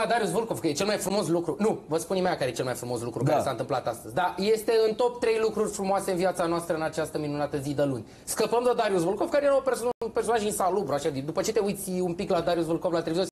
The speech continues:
Speaker 1: simți nevoia să-ți clătești ochii. Dar nu cu Remus Borza. Nu ți-i clătești cu Remus Borza. Căci omul acesta are opt mandate de primar și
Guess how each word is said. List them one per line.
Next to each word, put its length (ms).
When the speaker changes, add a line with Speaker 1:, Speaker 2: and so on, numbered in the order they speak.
Speaker 1:
simți 200
nevoia 240
să-ți 180
clătești 360
ochii. 220
Dar 220
nu 120
cu 100
Remus 260
Borza. 280
Nu 120
ți-i 140
clătești 340
cu 60
Remus 240
Borza. 340
Căci 240
omul 300
acesta 360
are 280
opt 160
mandate 340
de 100
primar 340
și 320